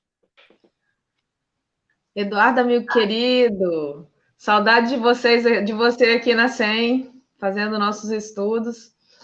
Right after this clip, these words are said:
O Gilmar tava aqui, ele reconheceu você e ficou mandando mensagem, porque ele não tem Face, que eu não deixo ele, ele ter Face, né, por enquanto. Aí ele ficou mandando mensagem pra você. <laughs> É o Gilmar, você. <laughs>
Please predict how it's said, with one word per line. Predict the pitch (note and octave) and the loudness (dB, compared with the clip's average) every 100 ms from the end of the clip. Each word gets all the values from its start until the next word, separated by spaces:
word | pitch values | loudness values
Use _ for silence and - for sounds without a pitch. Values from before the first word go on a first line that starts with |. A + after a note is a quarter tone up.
| _ _ _ _ - | _ _ _ _ -2
O | B3+ D4 | 2 2
Gilmar | D4+ D4+ C#4 D4 | 2 2 2 4
tava | D#4+ D#4+ | 4 2
aqui, | D#4+ D4+ D4+ F#4+ D#4+ | 0 0 0 0 0
ele | A#3+ B3 | 2 4
reconheceu | D#4 B3+ C#4 C4+ C4+ | 4 4 4 4 2
você | B3 B3 B3 A#3+ C4 C4+ | 2 0 2 4 4 2
e | |
ficou | C4 B3+ | 2 4
mandando | C#4 C#4+ D4 | 4 4 4
mensagem, | D4+ - C4 B3 C#4 A#3+ | 0 0 4 4 4 2
porque | A#3+ B3+ | 0 0
ele | A#3+ A#3+ | 0 0
não | B3 | -2
tem | A#3+ A#3 B3 | -2 0 0
Face, | B3 A3 B3+ B3+ | 0 -2 -2 -4
que | B3+ | -4
eu | A3+ | -4
não | A3+ | -4
deixo | G3+ G#3+ B3+ B3+ | -4 -2 -2 -4
ele, | A3 A3 G#3 G3 F3+ G#3 - _ | -4 -4 -4 -4 -6 -10 -16 _
ele | F#3+ F#3+ F#3+ F3+ E3+ E3 - _ _ _ - | -12 -8 -6 -6 -8 -12 -20 _ _ _ -6
ter | G#3 | -6
Face, | G#3 A3+ D4+ D4+ | 0 0 2 0
né, | B3 B3 | -2 -2
por | A#3+ G#3 | -2 -4
enquanto. | G#3 G#3 G3+ C4+ D4+ A3+ _ _ _ - | -6 -4 -2 -2 -6 -14 _ _ _ 0
Aí | G3 | 0
ele | |
ficou | A#3 B3+ | 2 2
mandando | C4 C4+ C4 C4+ | 4 4 4 2
mensagem | C#4+ D4 C#4 D4 | 0 2 2 4
pra | D4 | 2
você. | D#4+ F4 C4 D4+ - G#3+ | 2 2 2 2 0 -4
<laughs> | |
É | D4 B3+ B3+ C#4+ | 2 4 6 6
o | E4+ | 4
Gilmar, | G4+ G#4+ F4+ E4+ E4+ D#4 | 2 2 2 4 4 2
você. | D4+ - | -2 -4
<laughs> | C4 C4 B3 - G#3 - G3 - - - - | -6 -6 -10 -10 -12 -12 -14 -14 -16 -14 -14